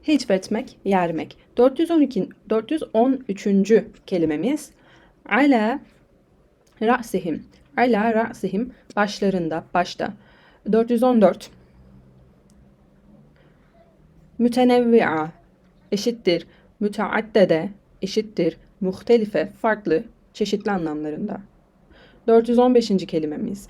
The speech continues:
Bi'e, çevre, ortam, evren gibi anlamları olan bir kelime. Bi'e. Dört yüz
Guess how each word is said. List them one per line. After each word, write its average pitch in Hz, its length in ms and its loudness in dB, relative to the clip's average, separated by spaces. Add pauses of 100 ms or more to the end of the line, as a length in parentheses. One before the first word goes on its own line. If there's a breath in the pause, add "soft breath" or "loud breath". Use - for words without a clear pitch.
(200 soft breath)
Bi'e, 196 560 0 (180)
çevre, 185 520 0 (380)
ortam, 202 560 0 (340)
evren 180 460 4 (140)
gibi 180 140 -2
anlamları 165 500 -2
olan 151 240 -4
bir 151 80 -8
kelime. 151 400 -6 (100)
Bi'e. 165 400 -8 (1700 loud breath)
Dört 233 280 2
yüz 294 200 -4